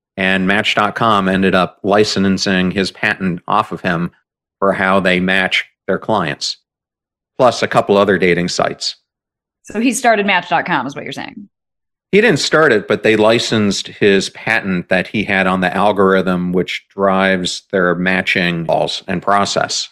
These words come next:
Speaker 1: So he gets paid by these different dating apps that use his patent, or at least he used to.
Speaker 2: Well,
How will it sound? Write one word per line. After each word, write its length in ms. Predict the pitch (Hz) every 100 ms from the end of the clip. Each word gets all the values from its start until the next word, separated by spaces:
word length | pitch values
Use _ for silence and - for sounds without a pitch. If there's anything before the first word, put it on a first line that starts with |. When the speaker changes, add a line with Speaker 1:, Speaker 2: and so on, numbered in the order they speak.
| _
Speaker 1:
So 260 | - 98
he 140 | 92 107
gets 520 | 98 95 - - - _ _ _ _ _ _ _ _ -
paid 600 | 139 117 92 87 95 - - -
by 440 | 101 95 95 92
these 260 | 87 95 -
different 380 | 101 101 92
dating 440 | 104 98 98 95 92
apps 380 | 90 87 87 -
that 200 | 92 87
use 380 | 95 95 87 -
his 280 | 95 90 -
patent, 600 | - 98 95 87 82 - _ _ _ _ _ _ _ _ _
or 160 | 101 95
at 60 |
least 260 | 101 101 -
he 60 | 101
used 340 | 90 101 -
to. 200 | - 80 _ _ _ _ _ _ _ 208
Speaker 2:
Well, 320 | 202 -